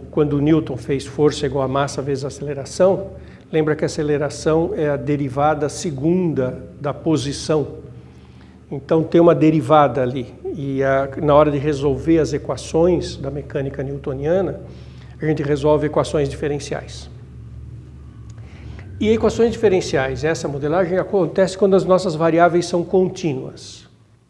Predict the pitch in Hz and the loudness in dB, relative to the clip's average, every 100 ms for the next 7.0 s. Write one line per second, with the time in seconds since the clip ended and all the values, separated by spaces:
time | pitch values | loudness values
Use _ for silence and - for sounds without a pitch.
0 | _ _ _ _ _ _ _ _ _ _ | _ _ _ _ _ _ _ _ _ _
1 | _ _ _ - 151 160 - - - - | _ _ _ -2 0 0 -4 -12 -20 -20
2 | _ _ - 151 143 139 135 139 135 - | _ _ -10 -6 -6 -6 -8 -12 -16 -20
3 | _ _ - 233 156 - 190 175 160 147 | _ _ -20 -14 -14 -6 0 4 4 2
4 | 135 156 190 - - - - - 151 151 | 2 2 2 -2 -16 -20 -14 -4 -2 -4
5 | - 165 160 151 135 147 143 147 151 151 | -4 0 2 2 4 2 4 2 0 -2
6 | 147 220 220 - - 196 156 127 139 | 0 4 4 2 -2 -2 0 -2 -8